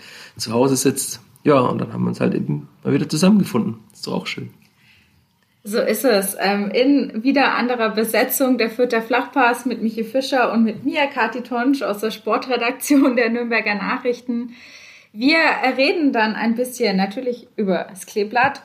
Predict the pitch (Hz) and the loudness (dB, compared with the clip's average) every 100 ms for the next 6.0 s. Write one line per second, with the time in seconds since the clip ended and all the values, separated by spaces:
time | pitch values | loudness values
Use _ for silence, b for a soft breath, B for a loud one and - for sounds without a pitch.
0 | - 277 269 214 190 175 - 196 190 185 | -2 0 2 4 4 2 2 2 2 0
1 | 180 175 - 214 233 190 185 - 214 370 | -2 -4 -4 -2 -2 0 -2 -2 -4 -2
2 | - 156 156 160 202 226 - 175 190 196 | -2 -2 0 0 0 0 0 2 4 4
3 | 185 196 202 220 208 202 160 - 151 190 | 2 2 2 2 -2 -2 -4 -4 -6 -6
4 | 190 208 208 185 160 208 214 226 233 - | -6 -6 -2 -2 0 -2 -2 -4 -6 -4
5 | 254 240 233 233 226 - 254 262 277 269 | -2 0 -2 -2 -4 0 0 4 4 4